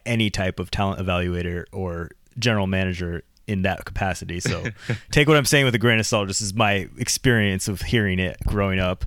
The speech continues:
Speaker 2: Right.
Speaker 1: Now, though, it seems like, look, we're looking for basketball players and people who can,
Speaker 2: Mm-hmm.
Speaker 1: like, think the game and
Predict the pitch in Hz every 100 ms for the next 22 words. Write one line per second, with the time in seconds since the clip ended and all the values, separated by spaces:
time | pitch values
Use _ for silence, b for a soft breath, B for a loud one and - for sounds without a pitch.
0 | B 107 98 - 117 117 120 117 101 104
1 | 95 90 - 107 98 95 92 - 107 -
2 | 95 95 95 98 90 85 85 - 92 82
3 | 95 90 - - - 107 95 101 76 98
4 | 95 95 98 95 - 107 - 95 98 98
5 | 95 95 82 82